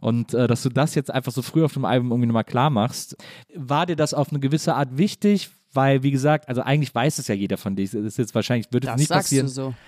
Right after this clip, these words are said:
Speaker 1: Ja, aber ich glaub, es wird jetzt nicht passieren, dass irgendwie eine Nazi-Gang aus Versehen dein Soloalbum hört, äh, und dann am dritten Song sagt, „Ah, fuck, die ist gar nicht auf unserer Seite.“
Speaker 2: Nee, aber es passiert immer mal wieder, dass Leute erschrocken sind, wenn ich Sachen sage.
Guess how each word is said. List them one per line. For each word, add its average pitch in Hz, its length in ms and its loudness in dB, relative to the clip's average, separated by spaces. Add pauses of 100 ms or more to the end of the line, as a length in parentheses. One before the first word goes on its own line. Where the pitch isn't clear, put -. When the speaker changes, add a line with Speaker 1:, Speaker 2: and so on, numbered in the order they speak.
(120)
Speaker 1:
Ja, - 120 -12
aber 98 60 -4
ich 90 60 -8
glaub, 123 160 -2
es - 80 -6
wird 127 120 4
jetzt 120 100 2
nicht 131 100 -4
passieren, 127 300 0
dass 120 120 0
irgendwie 120 460 0 (300)
eine 123 180 2
Nazi-Gang 120 1000 2
aus 120 160 2
Versehen 123 240 0
dein 113 160 2
Soloalbum 117 500 2
hört, 107 420 2
äh, 117 100 2
und 117 180 0
dann 123 100 0
am 127 140 -4
dritten 123 200 -2
Song 127 160 -4
sagt, 117 220 -6
„Ah, - 80 -14
fuck, - 220 -10 (400)
die 147 80 -8
ist 175 120 -6
gar - 140 -2
nicht 160 180 -4
auf 180 200 -2
unserer 196 320 0
Seite.“ 160 600 -2 (380)
Speaker 2:
Nee, 247 160 2
aber 269 140 0
es - 100 -4
passiert 240 380 -4
immer 254 340 2
mal 190 360 0
wieder, 170 460 0
dass 151 200 -8
Leute 156 240 -4
erschrocken 156 480 -2
sind, 139 260 -4
wenn 151 100 -2
ich 156 100 -6
Sachen 190 280 -4
sage. 131 560 -6